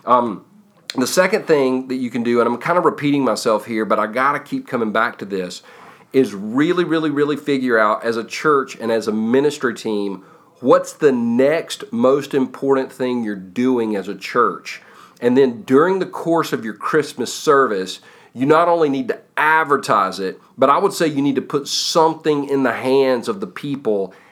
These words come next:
as they leave the church service. So as they're walking out, to remind them, "Hey, this is what's coming next, and this is why you've gotta be there."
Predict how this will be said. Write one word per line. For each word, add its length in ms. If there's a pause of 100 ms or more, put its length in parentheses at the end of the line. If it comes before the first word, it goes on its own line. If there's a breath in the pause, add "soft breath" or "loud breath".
(140 loud breath)
as 260
they 180
leave 1000
the 100
church 460
service. 480 (260 loud breath)
So 140
as 80
they're 100
walking 400
out, 500
to 140
remind 540
them, 180
"Hey, 480 (240 soft breath)
this 300
is 200
what's 260
coming 440
next, 460 (180 soft breath)
and 220
this 180
is 160
why 160
you've 360
gotta 320
be 140
there." 280